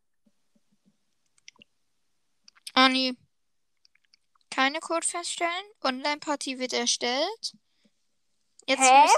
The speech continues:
Speaker 2: Was ist jetzt passiert? Ich hab irgendwas gedrückt. Ja, gut.
Speaker 1: Bist du
Speaker 2: Ich
Speaker 1: bei
Speaker 2: hab
Speaker 1: mir?
Speaker 2: Keine Ahnung. Online. Hä? Ich seh dich jedenfalls nicht. Sieht man das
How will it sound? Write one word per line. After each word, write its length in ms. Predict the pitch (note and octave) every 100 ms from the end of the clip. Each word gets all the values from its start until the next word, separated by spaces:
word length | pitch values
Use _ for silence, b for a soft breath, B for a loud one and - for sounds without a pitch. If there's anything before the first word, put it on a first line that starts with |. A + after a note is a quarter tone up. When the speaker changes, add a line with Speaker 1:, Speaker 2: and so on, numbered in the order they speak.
| D5
Speaker 2:
Was 180 | D5
ist 160 | A4 -
jetzt 360 | G#4 D#5+ - -
passiert? 720 | F5+ - D#5+ D#5+ F5 E5+ _ _ _ _ _
Ich 60 | -
hab 80 | E5
irgendwas 400 | E5 D5+ E5+ -
gedrückt. 760 | B4+ D#5+ E5+ D#5 D#5 F#5 - _ _ _ _ _ _ _ _ _ _ _ _ B3+ B3+ D#4
Ja, 160 | A4+ G5+ F5 -
gut. 340 | A4 D5 - F#5+ _ _ _ _ _
Speaker 1:
Bist 140 | - C#4
du 40 |
Speaker 2:
Ich 40 | D4+
Speaker 1:
bei 120 | C4+
Speaker 2:
hab 80 | C#4+
Speaker 1:
mir? 260 | D#4+ E4 A4+ _ _ _ _ _ _ _ _ _ _ _ _ _ _ _ _ _ _ _
Speaker 2:
Keine 280 | D#4+ G4 A4
Ahnung. 640 | D#4+ F#4 B4 G4+ B4+ B4 - _ _ _ _ _ _ _ _ -
Online. 460 | C#4+ A4+ A#4+ A4+ G#4+ _ _ _ _ -
Hä? 200 | B3 - _ _ _ _ C#4
Ich 80 | _
seh 100 | F#4
dich 140 | G#4 G#4
jedenfalls 480 | C4 C4 A#3+ A3+ A#3+
nicht. 360 | A3+ A#3 _ _ _ _ _ _
Sieht 120 | - G4
man 160 | D5+ D5+
das 80 | -